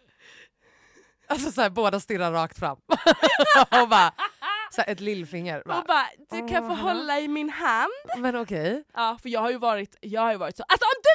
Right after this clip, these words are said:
Speaker 2: bara vill ligga, jag har varit så aggressiv.
Speaker 1: Mot honom?
Speaker 2: Ja, och sen när jag
Speaker 1: Ah,
Speaker 2: träffade
Speaker 1: nice.
Speaker 2: honom, jag bara, "Oj, nej gud, jag har varit så aggressiv mot den
Speaker 1: Bra.
Speaker 2: här snälla människan."
Speaker 1: Fuck det.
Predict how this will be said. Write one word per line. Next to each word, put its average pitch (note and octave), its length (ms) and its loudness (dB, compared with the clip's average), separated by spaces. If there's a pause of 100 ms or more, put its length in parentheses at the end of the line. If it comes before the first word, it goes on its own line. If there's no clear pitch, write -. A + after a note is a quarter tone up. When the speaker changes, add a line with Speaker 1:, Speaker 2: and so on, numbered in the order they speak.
Speaker 2:
bara B4 260 4
vill D4 140 -4
ligga, A#3+ 220 -10
jag A#3 80 -8
har C4 80 -10
varit F#4 220 -12
så - 420 -10
aggressiv. G3+ 600 -14 (140)
Speaker 1:
Mot G#3+ 200 -4
honom? A#3 340 -4
Speaker 2:
Ja, F#4+ 320 0
och G4 80 -4
sen F#4+ 140 -4
när D#4 80 -4
jag C#4 80 -4
Speaker 1:
Ah, - 20 -4
Speaker 2:
träffade A3 180 -6
Speaker 1:
nice. - 60 -2
Speaker 2:
honom, C4 160 -4
jag D4+ 120 -4
bara, C4 180 0 (320)
"Oj, D#4 280 -12
nej C#4+ 240 -12
gud, D#4 140 -12
jag B3+ 60 -12
har B3+ 60 -14
varit B3 160 -20
så - 200 -16
aggressiv G#3+ 480 -16
mot A3+ 200 -12
den A#3 100 -12
Speaker 1:
Bra. A3+ 200 -4
Speaker 2:
här E4+ 240 -4
snälla C4+ 240 -8
människan." E3 520 -14
Speaker 1:
Fuck - 260 -8
det. D#3+ 300 -6